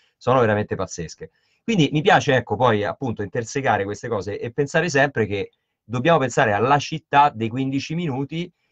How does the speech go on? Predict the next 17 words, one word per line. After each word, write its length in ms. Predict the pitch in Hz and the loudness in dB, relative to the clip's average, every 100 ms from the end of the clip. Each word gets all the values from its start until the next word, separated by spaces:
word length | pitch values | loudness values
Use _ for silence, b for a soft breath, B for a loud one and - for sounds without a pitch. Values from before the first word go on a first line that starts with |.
| _ | _
come 220 | - 180 | -2 0
un'opportunità 600 | 185 220 131 120 139 185 - _ | 2 2 0 -2 0 0 -2 _
per 180 | 151 | 2
noi 200 | 143 123 123 | 2 2 6
altri, 360 | 135 104 95 | 6 4 -2
cioè 160 | 92 - | -4 -4
per 120 | 127 | -4
noi 160 | 131 151 | -4 2
altri 300 | 185 - 131 | 2 0 -6
che 260 | 120 120 - _ | -4 -6 -8 _
interveniamo 720 | 135 123 143 117 139 151 117 | -8 -2 -2 0 0 2 0
e 40 | 104 | -2
vogliamo 380 | 117 147 156 | -4 -2 0
trasformare 600 | 120 123 - 127 143 139 | -2 -4 -6 -6 -2 -2
con 240 | 107 110 110 | 0 -2 -2
gesti 480 | 101 147 - - 123 | 0 0 -2 -10 -6
semplici, 760 | - 156 120 98 92 - 85 | -2 0 -2 -4 -12 -12 -16